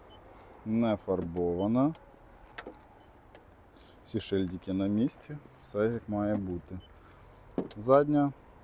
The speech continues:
арочка не фарбована. І задні ліві двері також не фарбовані. Двері водія не фарбовані.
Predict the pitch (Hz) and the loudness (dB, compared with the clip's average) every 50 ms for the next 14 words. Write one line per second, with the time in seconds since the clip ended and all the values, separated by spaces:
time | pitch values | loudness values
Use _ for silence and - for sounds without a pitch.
0 | - - - 107 104 98 92 90 87 - - - 90 85 82 - - - - - | -6 -2 2 4 4 6 4 4 0 -2 -12 -10 -10 -10 -12 -12 -20 -20 -10 -10
1 | - - - - - - - - - - - - - - - 95 98 104 98 - | -10 -10 -10 -20 -20 -20 -20 -20 -20 -20 -20 -20 -20 -14 -6 -2 0 0 0 0
2 | - 87 85 82 78 76 85 82 82 82 95 107 120 135 151 160 156 - - - | -2 -4 -4 -4 -4 -2 -2 0 0 0 2 2 4 4 4 2 0 -8 -18 -20
3 | - - - - - 104 92 87 104 113 131 143 147 143 139 - - - - - | -20 -20 -20 -20 -12 -10 -4 2 4 4 4 4 2 -4 -6 -6 -14 -20 -20 -20
4 | - - - - - - - - - - - - - - - - - - 107 107 | -20 -20 -20 -20 -20 -20 -20 -20 -20 -20 -20 -20 -18 -18 -18 -16 -8 -4 -2 -2
5 | 104 95 85 90 90 80 85 90 101 107 110 123 139 147 143 139 135 - - - | 0 0 -2 -2 -4 -6 -4 2 6 8 10 10 8 8 6 -2 -4 -8 -16 -14
6 | - - 95 92 - - 120 - - - - - - - 98 98 104 101 - 104 | -4 -4 -4 -4 -2 -4 -6 -6 -6 -14 -16 -10 -8 -4 -2 -2 -2 -4 -4 -4
7 | 95 92 87 78 85 85 82 82 85 85 87 87 90 92 - - - - - - | -4 -4 -4 -4 -6 -6 -6 -6 -8 -8 -10 -10 -12 -12 -16 -18 -20 -20 -20 -20
8 | - - - - - - - - - - - - - - - - - - - - | -20 -20 -20 -20 -20 -20 -20 -20 -20 -20 -18 -14 -14 -14 -14 -14 -18 -20 -20 -20
9 | - - - - - 92 87 92 98 98 95 92 92 87 90 92 87 90 98 101 | -20 -20 -20 -18 -14 -10 -2 2 4 4 4 4 2 0 0 -2 -2 -2 -4 0
10 | 104 110 110 120 139 156 - - - - - - - - - - - - 107 104 | 2 2 2 2 0 -4 -8 -12 -20 -20 -18 -16 -16 -16 -16 -16 -6 -2 0 0
11 | 101 101 101 104 110 - - - - - 101 101 98 95 92 87 90 92 87 87 | 2 2 0 0 -2 -6 -12 -20 -14 -4 -4 -2 -2 -2 -4 -4 -4 -2 -2 -2
12 | 85 85 87 85 85 87 90 | -2 -2 -4 -4 -6 -6 -8